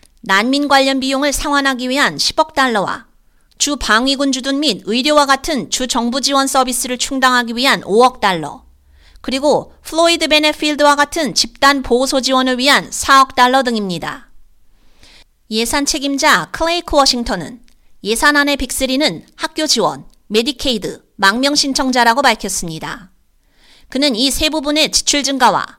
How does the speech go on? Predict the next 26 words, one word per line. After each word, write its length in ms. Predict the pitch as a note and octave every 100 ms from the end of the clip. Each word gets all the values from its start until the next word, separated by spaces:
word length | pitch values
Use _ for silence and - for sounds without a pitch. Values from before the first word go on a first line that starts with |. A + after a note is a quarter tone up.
| _ _ _
연방 420 | G3+ A3 C4 G#3+
팬데믹 460 | - D#4+ D#4 D#4 D4+
지원금의 460 | - C#4 C4+ B3+ B3+
감소로 500 | A3 A3 A#3 A#3 A3
인해 460 | A3+ A3 D3+ -
주 180 | - C4
운영 360 | C#4 B3+ C4 C4+
자금이 560 | B3+ A3 A3 E3+ C3 - _ _
오십구억 640 | G#3 C4+ C#4 - C4 B3+
달러 240 | A#3+ A#3+ A3+
증가했다고 640 | A3+ A3+ A3 G#3+ G#3 B3
말했습니다. 840 | A#3 G3 - E3 D3 - D4 - _ _ _ _ _ _ _ _ _
망명 420 | - G#3+ B3 D4 D4+
신청자 460 | D#4 C#4+ C#4+ C#4
위기로 320 | C4 B3+ C4+
인한 300 | C4+ D4+ A#3+
추가 320 | - - E4 D#4+
비용에도 460 | D#4 D4 C#4+ D4
불구하고 640 | C4 B3+ G#3+ F3 - - _ _ _ _ -
워싱턴은 680 | A3+ C#4+ D#4 D4+ C4+ D3 -
고소득이나 760 | - B3 D#4 D4 C#4 D#4 C4+ F#3
기업에 400 | - C4+ D#4 C#4
대한 280 | A3 D3+ -
세금 420 | - D4+ D4+ D#4+
인상을 380 | D4+ D#4+ D4 C4+
요구하는 600 | C4+ C4+ C#4 D4 A3